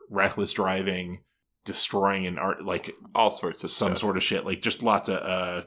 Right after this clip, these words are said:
Speaker 1: reckless driving, criminal destruction, arson, all that sort of stuff. So, yeah, I guess that's the only explanation I can think of that would make sense.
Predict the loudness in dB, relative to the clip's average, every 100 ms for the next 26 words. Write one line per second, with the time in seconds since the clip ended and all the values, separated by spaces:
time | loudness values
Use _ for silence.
0 | _ 2 2 2 4 4 4 -2 -2 0
1 | 0 0 0 -2 -4 -4 -4 -2 -4 -6
2 | -14 _ _ _ _ _ _ _ _ _
3 | _ _ -2 -2 -2 -4 -4 -4 -6 -2
4 | -2 -2 0 2 2 0 0 0 0 -2
5 | 0 0 -2 -4 -4 -4 -4 -6 -6 -6
6 | -6 -6 -8 -10 -8 -8 -8 -12